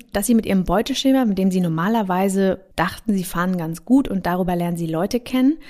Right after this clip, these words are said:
äh, gar nicht mehr so gut funktionieren. Also das, ähm, funktioniert nicht. Das Beuteschema wird hinterfragt. Und die Studie sagt, dass über sechzig Prozent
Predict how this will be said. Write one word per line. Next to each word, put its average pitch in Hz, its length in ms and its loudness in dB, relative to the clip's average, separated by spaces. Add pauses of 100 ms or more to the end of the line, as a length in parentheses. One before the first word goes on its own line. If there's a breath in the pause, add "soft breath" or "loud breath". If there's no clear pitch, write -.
(400 loud breath)
äh, 196 300 0
gar 185 180 0
nicht 240 200 2
mehr 214 200 4
so 208 120 2
gut 226 220 0
funktionieren. 208 1200 2
Also 170 160 0
das, 180 260 -2
ähm, 175 580 -2 (360)
funktioniert 233 460 4
nicht. - 200 -10
Das 175 120 -4
Beuteschema 202 800 2
wird 190 240 -2
hinterfragt. - 800 -8 (560 loud breath)
Und 220 340 6 (220)
die 214 280 2
Studie 277 440 6
sagt, 160 560 -8
dass 196 200 0
über 208 240 4
sechzig 226 540 -2
Prozent - 880 -2